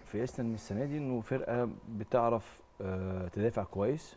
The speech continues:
بس برضه بيبقى فيه أخطاء في بعض الفترات في المباراة ما بتبقاش منطقية، يعني تبقى أنت راكب الماتش بشكل معقول، آه، تكتيكيًا أنت ماشي بشكل كويس.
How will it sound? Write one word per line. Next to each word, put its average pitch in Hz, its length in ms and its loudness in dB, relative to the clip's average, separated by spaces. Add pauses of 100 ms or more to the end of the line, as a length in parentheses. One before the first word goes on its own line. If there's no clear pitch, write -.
(480)
بس - 180 -6
برضه 143 240 2
بيبقى 120 240 4
فيه 131 240 4
أخطاء - 380 2
في - 200 -6
بعض 98 240 6
الفترات 107 420 0
في - 80 -4
المباراة 107 340 4
ما 123 60 4
بتبقاش 92 340 0
منطقية، 92 500 2
يعني 80 260 0
تبقى 87 240 2
أنت 110 180 4
راكب 98 440 6
الماتش 95 400 2
بشكل 95 360 0
معقول، 101 680 6
آه، 92 200 4
تكتيكيًا 92 500 2
أنت 101 220 4
ماشي 101 220 2
بشكل 101 300 0
كويس. 117 480 4